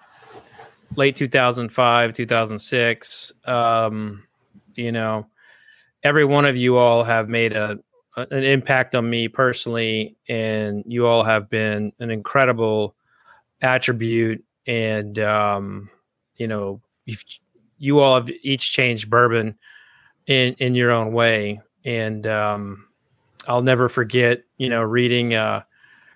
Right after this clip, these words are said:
you know, seeing, you know, Blake's, like, Poor Man's Pappy and,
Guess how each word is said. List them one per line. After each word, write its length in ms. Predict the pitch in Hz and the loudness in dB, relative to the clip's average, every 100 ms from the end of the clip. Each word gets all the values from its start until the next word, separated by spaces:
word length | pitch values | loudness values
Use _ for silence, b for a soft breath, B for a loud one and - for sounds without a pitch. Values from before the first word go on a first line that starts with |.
| b | b
you 80 | 147 | -2
know, 80 | 131 | 0
seeing, 420 | - 143 135 123 | 0 2 2 2
you 80 | 127 | 0
know, 160 | 123 107 | 0 -2
Blake's, 540 | 107 123 123 120 - | 0 2 2 2 -2
like, 220 | 120 107 | -2 -4
Poor 200 | - 131 | 0 0
Man's 300 | 123 120 113 | 2 0 -2
Pappy 800 | - 131 127 127 123 120 120 120 | -4 0 2 0 -2 -2 -2 -2
and, 220 | 110 107 | -2 -6